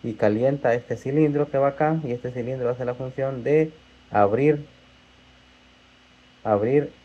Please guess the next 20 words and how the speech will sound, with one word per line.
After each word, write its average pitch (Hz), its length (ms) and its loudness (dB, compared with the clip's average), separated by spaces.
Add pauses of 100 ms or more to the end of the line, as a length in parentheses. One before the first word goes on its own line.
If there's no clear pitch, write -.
(440)
esto 143 680 -2 (260)
que 113 80 -6
vemos 120 300 -4
acá 139 320 -6 (880)
para 104 220 -2
que 104 100 -8
pueda 110 280 0
pasar 107 260 -6
el 101 140 -4
agua 107 260 -2 (140)
al 117 320 -2
radiador 107 840 0 (100)
y 113 100 -10
pueda 101 380 -4
enfriarse 120 680 -4 (420)
por 101 180 0
medio 104 280 2
de 101 120 2
los 101 120 -2
ventiladores. 95 680 -4